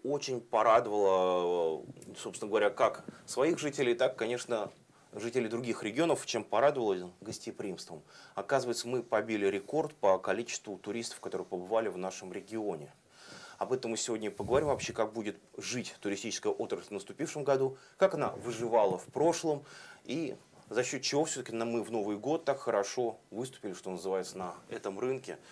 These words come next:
То есть к нам столько много людей приехало, а сколько именно, об этом нам сегодня расскажет гость нашей студии. Это Ирина Шереметкер,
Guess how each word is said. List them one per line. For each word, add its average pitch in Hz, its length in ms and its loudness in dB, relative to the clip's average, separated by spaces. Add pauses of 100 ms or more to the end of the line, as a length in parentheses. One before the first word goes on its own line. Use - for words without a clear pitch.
(280)
То 98 80 -6
есть 90 120 -8
к - 40 -20
нам 98 140 -2
столько 113 340 -4
много 98 360 2
людей 95 300 -2
приехало, 104 560 -2
а 92 80 -8
сколько - 340 -8
именно, 127 380 -6
об 87 100 -10
этом 98 240 -4
нам 92 140 -8
сегодня 92 320 -8 (180)
расскажет 92 580 -8
гость 101 300 -10
нашей 95 220 -12
студии. 107 300 -6
Это 90 220 -6 (200)
Ирина 95 240 -6
Шереметкер, 123 540 -6